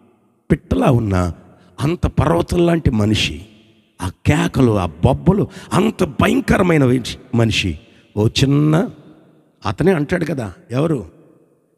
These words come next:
గొల్యాతు ఏమంటాడు? "నేనేమైనా కుక్కను అనుకున్నావా?"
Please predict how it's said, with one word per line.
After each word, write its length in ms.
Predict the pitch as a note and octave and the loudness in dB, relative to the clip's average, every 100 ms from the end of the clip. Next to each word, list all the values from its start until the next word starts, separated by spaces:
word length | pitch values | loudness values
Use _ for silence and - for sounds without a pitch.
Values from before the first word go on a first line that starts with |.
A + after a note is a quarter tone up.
| - G2+ | -2 4
గొల్యాతు 380 | C#3 E3+ E3+ D#3 | 6 6 2 0
ఏమంటాడు? 640 | D#3+ E3 D#3+ E3+ F3+ B3 - - - _ _ B2 | 0 0 0 0 0 -2 -14 -20 -20 _ _ 0
"నేనేమైనా 760 | C3 B2+ B2+ C#3+ D#3+ D#3 F3 C4+ - - - - _ _ _ _ _ - | 2 4 2 4 4 4 0 -4 -18 -20 -20 -20 _ _ _ _ _ -4
కుక్కను 460 | D3+ _ F3 F3+ | -4 _ 2 4
అనుకున్నావా?" 760 | E3+ E3 E3 E3+ E3 E3+ E3+ | 4 4 2 2 2 2 0